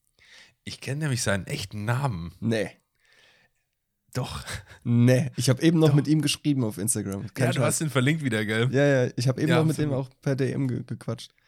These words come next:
Speaker 1: Ja, vielleicht schreiben wir jetzt öfter mit dem nach dem Reveal hier, denn sein Name ist Christopher Strutz.
Speaker 2: Ach was.
Speaker 1: Christopher Strutz ist unser Business Lion.
Speaker 2: Ja, moin.
Speaker 1: Und, äh,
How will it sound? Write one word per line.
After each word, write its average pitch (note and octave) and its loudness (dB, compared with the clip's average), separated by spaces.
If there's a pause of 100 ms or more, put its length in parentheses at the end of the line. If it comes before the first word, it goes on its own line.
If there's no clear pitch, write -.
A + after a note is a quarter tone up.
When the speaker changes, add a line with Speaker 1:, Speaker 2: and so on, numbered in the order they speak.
(160)
Speaker 1:
Ja, G2+ -4
vielleicht A#2+ -2
schreiben C3 0
wir A#2+ 2
jetzt A#2 -2
öfter C3 -2
mit G2+ -2
dem G#2+ -4
nach G#2 -4
dem G#2+ -6
Reveal G2+ -2
hier, G#2+ -2
denn C3+ -4 (1400)
sein A2+ -2
Name B2 -4
ist - -8 (160)
Christopher D3 0
Strutz. - 0 (460)
Speaker 2:
Ach C#3+ -2
was. B2 -2 (360)
Speaker 1:
Christopher C#3 2
Strutz - -4 (100)
ist - -4
unser A2+ -2
Business F#2+ -6
Lion. F#2+ -2 (540)
Speaker 2:
Ja, A#2 0
moin. A#2+ -2 (540)
Speaker 1:
Und, A2 -4
äh, G#2 -2